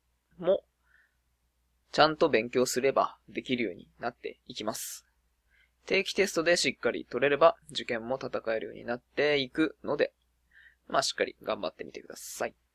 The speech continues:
で、えー、あと一つですね。えー、英語の勉強時間が減るので、遊ぶ時間が作れる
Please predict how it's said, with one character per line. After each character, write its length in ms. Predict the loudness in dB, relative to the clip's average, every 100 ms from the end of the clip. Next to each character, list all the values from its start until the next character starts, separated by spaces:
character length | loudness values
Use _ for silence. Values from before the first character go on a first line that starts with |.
| _ _ _ -20 -20 _ _ _ _ -4
で、 420 | 6 6 6 4
え 60 | 4
ー、 40 |
あ 60 | 4
と 80 | 2
一 180 | 0
つ 440 | -4 -2 -4 -6 -12 -20
で 80 | -16
す 120 | -8
ね。 460 | -4 -2 -2 -2 -2
え 40 | 0
ー、 80 |
英 40 | 2
語 120 | 2
の 120 | 2
勉 180 | 4 4
強 140 | 4
時 100 | 2
間 180 | 2 0
が 80 | -2
減 240 | -4 2
る 80 | 2
の 100 | 2
で、 200 | -4 -6 -4
遊 180 | -4 -2
ぶ 100 | -2
時 100 | 0
間 160 | 0
が 100 | 0
作 160 | -4 -4
れ 100 | -4
る 120 | -6